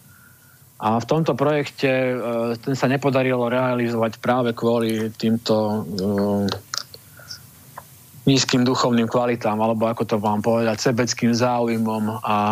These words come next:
a s tým motivom zisku, ktorý je najväčší problém a bez neho sa nevieme pohnúť ďalej v celej tejto oblasti ako spoločnosť. Lebo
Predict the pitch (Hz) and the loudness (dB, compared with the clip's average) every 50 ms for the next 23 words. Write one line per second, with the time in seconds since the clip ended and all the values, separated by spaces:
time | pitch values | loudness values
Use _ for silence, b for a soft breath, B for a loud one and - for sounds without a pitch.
0 | 107 110 107 - 107 104 104 104 104 104 104 104 104 110 104 104 - - - 131 | 0 -2 -2 -2 -2 0 0 2 2 2 2 0 0 0 -2 -2 -4 -6 -6 -4
1 | 143 143 - - - 123 117 123 131 131 131 - 131 117 120 117 117 113 135 139 | -4 -4 -4 0 0 2 4 4 2 2 2 0 0 2 2 0 2 2 0 0
2 | - - 127 110 - - 117 117 120 117 117 127 135 139 135 123 117 - 127 110 | 0 -2 -2 -2 0 0 0 2 2 2 2 2 0 0 0 -2 -2 -2 -4 -2
3 | - 135 139 139 127 123 120 117 117 113 117 127 127 123 131 123 113 - 127 120 | 0 0 0 2 2 0 0 0 0 0 0 -2 0 0 0 0 0 0 0 2
4 | 135 151 156 139 127 127 117 117 135 135 135 131 120 117 113 120 120 117 113 110 | 2 2 2 2 2 0 0 0 0 0 2 2 0 2 2 2 2 2 0 -2
5 | 107 - - 123 120 117 113 110 113 113 110 - 113 110 113 110 117 110 107 - | -2 -2 0 0 2 2 0 0 0 -2 0 0 0 0 2 2 2 0 0 -2
6 | - - 104 101 107 - 107 107 - - 117 113 113 110 - - 120 120 117 110 | -2 -2 0 0 0 -2 -4 -4 0 0 2 2 2 0 0 0 0 0 0 0
7 | - - - B B B B B B B B B B B B B - 110 110 123 | -4 -8 -14 B B B B B B B B B B B B B 0 2 2 2
8 | 117 113 | 0 -2